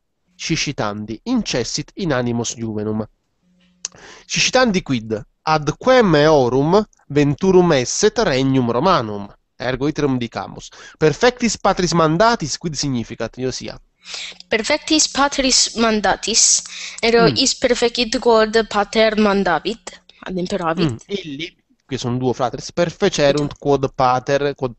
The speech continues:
Speaker 1: ter-, s-, Tarquinius superbus imperaverat, mandaverat. Quid ille iusserat, meministine, Iosia?
Speaker 2: Minime.
Speaker 1: Quid ille iussit? Ille viderat portentum, no? Factum, eh, erat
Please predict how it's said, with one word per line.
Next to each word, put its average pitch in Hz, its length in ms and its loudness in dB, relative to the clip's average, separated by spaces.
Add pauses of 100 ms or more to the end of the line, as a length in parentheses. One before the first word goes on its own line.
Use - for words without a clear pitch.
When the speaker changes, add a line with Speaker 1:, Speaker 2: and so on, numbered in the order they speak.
(140)
Speaker 1:
ter-, 127 240 -2
s-, 131 400 -8 (360)
Tarquinius 139 540 -2
superbus 127 600 -2
imperaverat, 131 640 0
mandaverat. 120 760 -2 (320)
Quid 294 200 -2
ille 233 220 4
iusserat, 139 640 -2
meministine, 143 840 0 (560)
Iosia? 139 400 0
Speaker 2:
Minime. 196 300 2 (400)
Speaker 1:
Quid 202 180 -4
ille 175 180 2
iussit? 117 600 -8 (520)
Ille 226 580 2 (200)
viderat 180 580 2
portentum, 143 1080 2
no? 175 200 4
Factum, 170 540 -4 (120)
eh, 143 400 -4 (320)
erat 143 320 -2